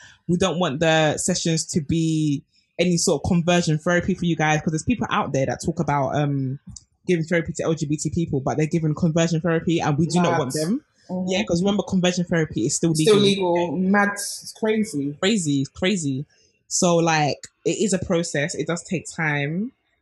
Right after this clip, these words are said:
Speaker 1: Um, but I do appreciate everyone's patience and everyone that's in the therapy at the moment. Like, well done for taking the steps. Um, but yeah, we're gonna get around to every single person, and you will get that therapy,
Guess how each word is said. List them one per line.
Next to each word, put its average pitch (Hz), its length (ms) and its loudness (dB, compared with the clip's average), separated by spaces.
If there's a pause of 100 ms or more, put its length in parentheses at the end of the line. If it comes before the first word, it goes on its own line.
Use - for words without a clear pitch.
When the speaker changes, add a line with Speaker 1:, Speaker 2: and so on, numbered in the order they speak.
(220)
Speaker 1:
Um, 147 640 0
but 165 80 -2
I 156 180 0
do 165 140 2
appreciate - 340 -2
everyone's 151 320 -2
patience 175 520 -2
and 147 140 -2
everyone 185 200 0
that's 165 140 -6
in 175 120 -2
the 170 60 0
therapy 160 340 -2
at - 60 -4
the - 40 -2
moment. 185 540 0
Like, 135 180 -2
well 165 160 2
done 151 160 -2
for 147 60 -14
taking 156 240 -4
the 143 60 -2
steps. - 580 -2 (540)
Um, 160 240 4
but 175 160 0
yeah, 254 260 4
we're 214 140 4
gonna 269 160 2
get 196 120 2
around 196 180 4
to 202 140 0
every 190 280 2
single 180 260 2
person, 143 720 0
and 147 220 0
you 165 80 2
will 151 80 0
get - 160 -4
that 95 180 -4
therapy, 131 480 -4